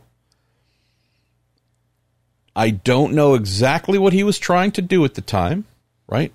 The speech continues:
Meaning, I, I, let me rephrase it. I don't know what he was trying to do in terms of that outing. Obviously, he was trying to get by Alex. We know that part. But was he on a multi-lap stint trying to get a read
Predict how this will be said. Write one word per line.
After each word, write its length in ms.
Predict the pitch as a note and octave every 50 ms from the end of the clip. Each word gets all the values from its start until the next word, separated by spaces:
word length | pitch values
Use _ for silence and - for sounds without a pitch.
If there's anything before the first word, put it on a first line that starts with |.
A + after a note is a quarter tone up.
| _ -
Meaning, 600 | A2 C3 D3 E3 D#3 B2 G#2+ F#2+ F#2+ A#2 D3 C#3+ - _ _ _ _ -
I, 100 | G2+ G2
I, 200 | F2+ A2+ F#2 E2
let 140 | G2 G#2
me 100 | G#2 G#2+
rephrase 280 | G2 - - G2+ G2 -
it. 100 | - - - - - - - _
I 80 | - A#2
don't 280 | A2 - D3 E3+ G3+ G#3
know 80 | G#3+
what 80 | G3+ F#3
he 40 | F#3
was 100 | E3+ -
trying 260 | - F3 D#3+ D#3 D#3
to 80 | -
do 160 | - D3+ D3+ D3
in 80 | C3+
terms 460 | B2 - - C#3 C#3 C#3+ C#3+ C#3 A#2+
of 400 | - - B2 C3 B2+ B2 A2+ G#2+ - _ _ _ _ _ _ -
that 480 | G2+ G2 A2+ A2+ A#2 A#2+ A#2+ - - _ -
outing. 600 | A2 B2 B2 A2+ - - A2 E2+ A1+ G#1 - G#2 _ _ _ _ _ _ _ _ _ _ _ - -
Obviously, 440 | - A2 D3+ E3+ F3+ E3+ - D#3+ C#3+
he 100 | C3+ C3+
was 120 | C3+ B2 -
trying 280 | - - C#3+ C#3+ C#3
to 60 | A#2
get 260 | F#2+ F2 A2 - F2 F2+
by 220 | A2+ A2+ A2+ G#2
Alex. 440 | G#2 A2 G#2 E2+ C#2+ G2 - - -
We 140 | A2 A#2 B2
know 240 | A#2+ B2 A#2+ A2+
that 280 | G#2 F#2+ G2+ G2 - -
part. 260 | - - - - - _ _ _ _ _ _ _ _ -
But 160 | A#2+ A2+ -
was 320 | G2 A2 A#2+ B2+ C3 -
he 160 | - C#3 C3 -
on 380 | - B2 B2 B2 B2+ B2 B2 - -
a 200 | A2+ A#2 A#2 A2+
multi-lap 1080 | A2+ A2 A2 A#2 B2 B2 - - - A#2+ A#2+ A#2 A2 G#2 A2+ A2 G#2+ G#2+ G2+ - - - _ _ _ _ _ _
stint 640 | _ - - - - - D3 C#3+ C#3 C3+ - - - - _ _ _ _
trying 360 | - - - B2+ B2 A#2+ A#2+ A#2+
to 120 | - -
get 220 | A#2 A#2+ A#2+ A2
a 60 | A2 G2+
read 640 | F2+ F#2 G2+ A2+ A#2 A#2+ A#2+ A#2 A2+ A2+ A2+ G#2